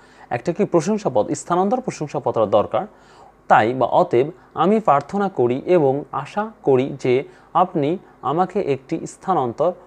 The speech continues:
প্রশংসাপত্র দেওয়ার জন্য যথেষ্ট সদয় হবেন, আপনার অনুগত ছাত্র বা ছাত্রী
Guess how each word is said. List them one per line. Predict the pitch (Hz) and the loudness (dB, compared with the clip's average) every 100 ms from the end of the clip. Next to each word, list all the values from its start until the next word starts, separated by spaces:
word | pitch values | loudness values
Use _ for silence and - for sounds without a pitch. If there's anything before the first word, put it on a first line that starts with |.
| _ | _
প্রশংসাপত্র | - - 208 - 123 135 139 151 | -6 -2 -4 -2 0 0 0 0
দেওয়ার | 117 104 104 | 2 2 2
জন্য | 107 175 117 | 2 0 0
যথেষ্ট | 101 113 - 180 - 285 359 - - _ | 0 0 0 -6 -2 -2 -2 -10 -20 _
সদয় | - 113 98 | 0 2 2
হবেন, | 95 92 90 87 | 0 0 -2 -2
আপনার | 113 131 202 196 | -4 -2 -2 -2
অনুগত | 131 117 107 107 180 180 | -2 0 -2 -2 -6 -6
ছাত্র | - 107 - 185 | -4 -4 -2 -4
বা | 208 | -4
ছাত্রী | 151 120 - - | -2 -2 -2 -4